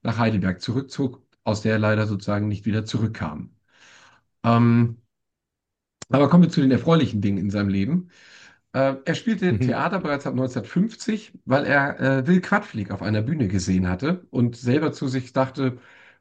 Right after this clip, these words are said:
Speaker 1: „Das fand ich toll, das kann ich auch.“ Sehr arrogant von ihm, sagt er selber über sich, das ist ein Zitat gewesen.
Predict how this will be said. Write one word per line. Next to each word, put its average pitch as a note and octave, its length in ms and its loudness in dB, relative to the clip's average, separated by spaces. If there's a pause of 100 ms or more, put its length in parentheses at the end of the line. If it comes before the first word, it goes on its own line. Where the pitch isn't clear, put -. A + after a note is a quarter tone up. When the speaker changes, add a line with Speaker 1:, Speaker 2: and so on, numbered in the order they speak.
Speaker 1:
„Das A2 200 0
fand B2 200 2
ich G2 120 -2
toll, C#3+ 240 2
das C#3 180 -2
kann C3 180 0
ich A#2 140 -2
auch.“ F2+ 340 -6
Sehr C3 320 2
arrogant B2 420 2
von F2 220 -2
ihm, E2+ 280 -4
sagt A#2+ 300 -2
er A#2 120 0
selber A2+ 240 2
über G#2+ 240 0
sich, A2+ 220 -4
das G#2+ 140 -6
ist - 60 -12
ein G2+ 120 -6
Zitat F#2+ 400 -2
gewesen. E2+ 500 -8